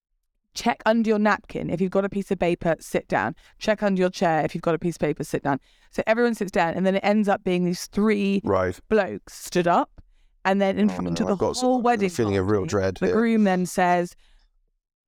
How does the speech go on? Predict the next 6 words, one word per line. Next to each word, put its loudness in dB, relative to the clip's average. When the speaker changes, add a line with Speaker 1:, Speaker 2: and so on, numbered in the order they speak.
Speaker 1:
"This," 0
<laughs> -14
the 0
groom 4
then 2
says, 2